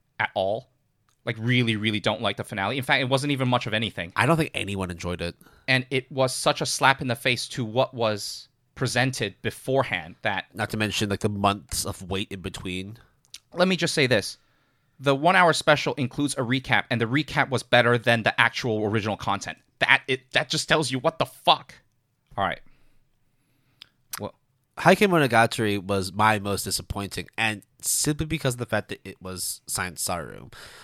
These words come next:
Speaker 2: Uh, it was the first major thing that Eun Choi was doing with a new director.
Speaker 1: That
Speaker 2: Uh,
Speaker 1: I really like, too.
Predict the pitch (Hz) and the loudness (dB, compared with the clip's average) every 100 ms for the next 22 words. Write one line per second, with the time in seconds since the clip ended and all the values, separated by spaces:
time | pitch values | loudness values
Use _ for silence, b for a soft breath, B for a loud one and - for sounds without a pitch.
0 | B 104 98 95 101 92 92 110 98 95 | B -2 0 0 -4 -6 -6 -4 -2 -2
1 | 101 95 90 104 98 92 95 90 - 101 | -2 -4 -4 -2 -2 -4 -4 -4 -4 -8
2 | 92 - 98 98 92 - 95 - _ - | -8 -6 -4 -4 -6 -6 -6 -8 _ -12
3 | 104 101 95 107 143 135 107 92 - 87 | -6 -6 -6 -2 -2 0 -2 -2 -4 -8
4 | 87 135 b b b - 107 127 165 165 | -6 -8 b b b 0 2 6 4 4
5 | 120 98 95 90 - 165 | 0 0 0 -2 -2 -6